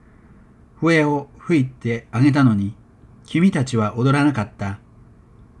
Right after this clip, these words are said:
弔いの歌を歌ってあげたのに、泣かなかった。」バプテスマのヨハネが来て、パンも食べず、ブドウ酒も飲まずにいると、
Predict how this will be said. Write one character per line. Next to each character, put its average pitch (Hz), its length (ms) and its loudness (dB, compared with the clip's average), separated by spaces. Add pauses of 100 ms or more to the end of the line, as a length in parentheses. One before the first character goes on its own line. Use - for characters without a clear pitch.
(160)
弔 143 400 4
い 139 40 4
の 139 120 4
歌 139 300 0
を 113 200 -4
歌 117 240 -2
っ 143 100 -8
て - 120 -2
あ 127 60 0
げ 143 120 -2
た 135 100 -2
の 117 140 4
に、 104 220 -4 (320)
泣 113 180 -4
か 143 80 -2
な 147 100 2
か 117 120 -6
っ - 120 -12
た。」 104 180 -14 (960)
バ 117 140 2
プ 135 80 -2
テ 190 140 0
ス - 100 -4
マ 117 140 4
の 107 120 0
ヨ 139 140 2
ハ 123 100 4
ネ 101 120 0
が 92 140 -6
来 - 100 -20
て、 104 280 -8 (600)
パ 135 140 4
ン 110 80 4
も 101 140 -2
食 127 120 2
べ 117 100 0
ず、 95 240 -12 (480)
ブ 107 140 -2
ド 156 160 6
ウ 151 40 4
酒 139 140 -2
も 147 280 2
飲 139 100 2
ま 160 120 4
ず 113 140 0
に 101 140 0
い 107 40 -2
る 123 120 -2
と、 98 240 -8